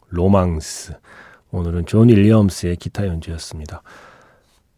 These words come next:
어, 마지막 엔딩에 이 처음 로망스라는 곡을 함께 기타를 치고 배우는 그 장면이 주는 여운이 있었잖아요. 그리고 너무 오랜만에 들어서 되게 반가웠어요.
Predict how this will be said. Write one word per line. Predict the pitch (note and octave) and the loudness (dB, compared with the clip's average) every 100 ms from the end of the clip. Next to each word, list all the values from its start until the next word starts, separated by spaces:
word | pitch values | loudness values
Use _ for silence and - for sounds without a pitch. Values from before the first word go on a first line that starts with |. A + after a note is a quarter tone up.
| _ - | _ -12
어, | F2 E2+ E2+ E2 - | -8 -6 -6 -8 -10
마지막 | F#2 G2+ G#2+ | -6 -2 2
엔딩에 | F#2 A2 C#3 C#3+ B2 G#2 F2 | 4 6 8 10 10 8 6
이 | E2+ F2 | 0 -4
처음 | - B2+ A#2 | -4 0 2
로망스라는 | G2 A#2 C#3+ - A#2+ A2+ G#2 | 4 4 4 4 6 6 6
곡을 | F2+ F#2 | 2 0
함께 | F2 C3+ C3 - _ - G2+ F2+ E2+ F2+ G2+ G#2 - | -2 -2 -4 -6 _ -2 0 0 -2 -6 -10 -12 -14
기타를 | A2+ - G2+ F#2+ F2 F2 - - F2+ | -12 -6 -4 -4 -6 -8 -10 -10 -10
치고 | - - A#2 | -6 -2 -2
배우는 | - F2+ F2 D#2+ C3 F3+ | 0 0 0 -2 -4 -6
그 | - F#2+ | -6 -8
장면이 | - E2 E2 D#2 D2+ D2+ | -6 -6 -6 -6 -8 -12
주는 | - E2+ D#2+ | -12 -10 -6
여운이 | E2 G2+ G2 | 0 0 0
있었잖아요. | E2+ - F2 - D#2+ G#2 A2+ | -2 -8 -14 -12 -10 -10 -8
그리고 | A2 G2+ | -6 -6
너무 | F2+ A2+ | 0 4
오랜만에 | C#3 F#2+ C#3 D#3 C#3+ | 6 6 6 8 8
들어서 | B2+ A2+ B2 | 6 4 2
되게 | - B2 | 0 0
반가웠어요. | D3+ F2 F2+ F2+ E2 E2+ | 0 0 -2 -2 -6 -10